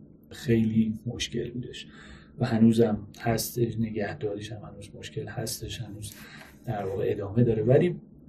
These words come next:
خوب بود که شاید مثلاً کلاً یه جای دیگه بودیم و می‌رفتیم حالا جای نزدیکی فرض بکن بود،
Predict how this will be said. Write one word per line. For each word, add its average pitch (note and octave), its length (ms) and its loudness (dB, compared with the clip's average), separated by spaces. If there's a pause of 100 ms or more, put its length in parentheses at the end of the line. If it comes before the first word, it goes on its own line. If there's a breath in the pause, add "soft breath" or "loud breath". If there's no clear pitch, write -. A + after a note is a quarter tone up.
(260)
خوب E3+ 440 0
بود D#3+ 180 0
که D3 360 4
شاید C#3 320 4
مثلاً B2+ 240 2
کلاً A#2+ 320 6
یه B2 160 8
جای B2+ 180 8
دیگه A#2 200 6
بودیم G#2+ 340 0
و G#2+ 60 -6
می‌رفتیم A#2 420 4
حالا G#2+ 140 0
جای A2+ 140 4
نزدیکی G#2+ 560 0
فرض A2 300 -4
بکن A#2+ 300 4
بود، A#2+ 320 4